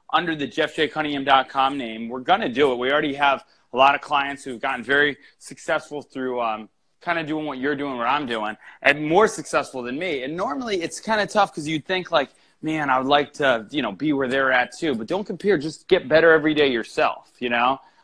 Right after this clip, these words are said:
Um, and that's all I can do. And honestly, be proud of the people who grow up and are better, you know, than me.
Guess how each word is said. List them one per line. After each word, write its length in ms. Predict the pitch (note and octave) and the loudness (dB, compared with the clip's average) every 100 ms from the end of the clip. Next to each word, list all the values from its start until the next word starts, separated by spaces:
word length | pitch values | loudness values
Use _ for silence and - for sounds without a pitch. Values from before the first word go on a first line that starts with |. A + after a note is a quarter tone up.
| - | -2
Um, 340 | C3+ B2+ A#2 A#2+ | 4 4 2 -6
and 140 | C#3 | -8
that's 180 | D#3 D#3 | -6 -2
all 120 | E3 | -2
I 100 | C#3+ | -2
can 140 | C3 A#2+ | -4 -6
do. 220 | E3+ D3+ _ - | -4 -6 _ -6
And 160 | F3+ | -2
honestly, 260 | G#3+ G3 G#3+ | -2 -2 -6
be 160 | G3+ | -6
proud 360 | F#3 - G3+ A#3 | -6 2 4 4
of 60 | F3 | 2
the 60 | |
people 240 | D3 C#3+ C3+ | -6 -8 -6
who 100 | C3 | -4
grow 240 | C3+ C#3 | 4 4
up 120 | A#2+ | 4
and 80 | B2 | -2
are 80 | A2+ | 0
better, 280 | A#2 A2+ G2+ | 0 0 -4
you 140 | A#2 | -6
know, 140 | A2 | -6
than 200 | G#2+ A2 | -4 -8
me. 200 | G2+ F#2 | -10 -16